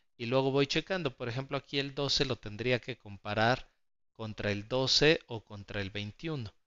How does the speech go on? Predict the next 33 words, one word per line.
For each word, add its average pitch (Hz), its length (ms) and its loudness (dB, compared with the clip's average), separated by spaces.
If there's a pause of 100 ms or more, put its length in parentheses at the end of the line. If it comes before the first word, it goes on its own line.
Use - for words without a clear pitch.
(220)
Y 117 140 -8
cualquiera 135 540 2
de 113 100 2
las 101 220 -2
dos 120 240 -4
que 110 120 -6
ya 107 140 0
estén, 135 380 -2
en 101 160 -4
este 104 280 -6
caso 104 300 -8
este 104 220 -8
veintiuno, 123 600 -6 (380)
significa 110 680 -4
que - 140 -8
aquí 113 340 -10
no 107 100 -8
necesito 104 640 -4
una 92 200 -12
nueva 92 380 -6
pareja. - 400 -18 (800)
Ujú. 151 300 -20 (880)
Eh, 113 560 2
esa 165 300 4
es 165 40 2
la 139 120 4
forma 139 320 0
de 123 40 6
resolver 117 500 2
la 127 120 0
subtarea 127 500 -2
tres. - 400 -2 (400)
Eh, - 200 -18